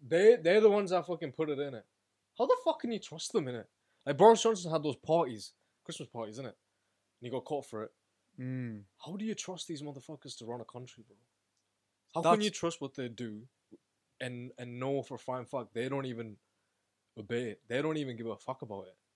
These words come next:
Speaker 1: They just want you to give a fuck about it.
Speaker 2: That's where, as I said, it comes to people, they, they want people to accept that communist society where you accept whatever is dished out to you.
Speaker 1: Yeah.
Speaker 2: So it starts off with your money, then it comes into actual,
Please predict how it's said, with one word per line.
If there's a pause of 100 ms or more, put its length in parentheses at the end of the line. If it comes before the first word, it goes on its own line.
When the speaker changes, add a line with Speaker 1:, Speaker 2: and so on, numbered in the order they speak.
(100)
Speaker 1:
They
just
want
you
to
give
a
fuck
about
it. (320)
Speaker 2:
That's
where,
as
I
said,
it
comes
to (440)
people, (120)
they, (140)
they (100)
want
people
to
accept (180)
that (100)
communist
society (120)
where (520)
you
accept (160)
whatever (720)
is
dished
out
to
you. (260)
Speaker 1:
Yeah. (340)
Speaker 2:
So
it
starts
off
with
your (140)
money, (500)
then
it
comes
into (160)
actual,